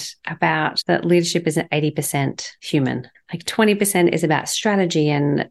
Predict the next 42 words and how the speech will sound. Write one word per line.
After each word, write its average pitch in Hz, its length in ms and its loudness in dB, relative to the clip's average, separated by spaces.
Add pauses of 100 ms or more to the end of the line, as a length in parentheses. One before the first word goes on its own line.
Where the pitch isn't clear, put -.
like, - 240 -12
setting 220 280 4
the 214 80 4
goals 202 340 4
and 160 100 2
the 156 40 0
plans, 175 460 2 (100)
but 170 100 2
it's 160 240 0
the - 180 0
eighty 175 200 4
percent 160 340 -4
that's - 200 -6
human. 165 360 2
And 156 400 0 (180)
no 170 260 4
matter 175 280 6
where 170 600 2
A 156 220 0
I 156 220 0
takes 160 280 -4
us 156 160 -4
in 156 60 2
the 143 100 0
future, 139 680 -2
it 175 140 2
will 175 140 4
still 185 520 2
be 170 520 4
eighty 156 200 2
percent - 260 -6
human 190 340 4
because 202 300 0
it 165 80 4
will 151 60 -2
be 160 160 2
eighty 165 200 2
percent 170 400 -2 (100)
managing 151 680 2
A 151 180 2
I. 143 520 0
<laughs> - 40 -20